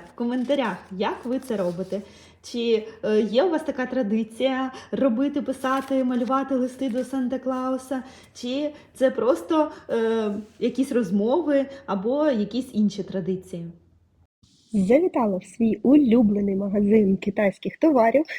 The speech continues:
Speaker 2: <laughs> і, е, вирішила поділитися з вами атмосферою, яка знаходиться в магазині. Зараз продаються ялинки, декор. І я дуже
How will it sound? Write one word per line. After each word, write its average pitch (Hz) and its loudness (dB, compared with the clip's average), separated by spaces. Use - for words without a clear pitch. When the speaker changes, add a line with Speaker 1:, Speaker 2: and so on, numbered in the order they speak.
Speaker 2:
<laughs> - -6
і, 294 8
е, 262 4
вирішила 220 2
поділитися 208 0
з 185 -6
вами 214 0
атмосферою, 208 0
яка 202 -2
знаходиться 208 2
в 202 -2
магазині. 180 -2
Зараз 170 -2
продаються 165 -4
ялинки, 208 2
декор. 247 2
І 202 4
я 208 0
дуже 202 4